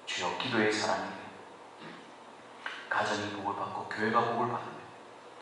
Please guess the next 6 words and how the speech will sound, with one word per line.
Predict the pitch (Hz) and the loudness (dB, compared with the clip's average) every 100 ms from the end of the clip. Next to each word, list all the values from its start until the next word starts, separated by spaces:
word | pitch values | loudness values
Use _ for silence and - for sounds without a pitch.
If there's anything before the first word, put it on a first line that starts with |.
| - - | -14 -8
이 | 104 | 0
나라와 | 92 90 - 80 | 4 4 2 0
민족이 | 104 127 113 107 110 - - - | 0 0 0 -2 -4 -10 -14 -6
하나님의 | - 123 127 123 113 | -2 0 2 0 0
뜻대로 | 110 117 120 | -2 -2 0
움직여지는 | 107 104 107 104 - - | 0 0 -2 -2 -4 -4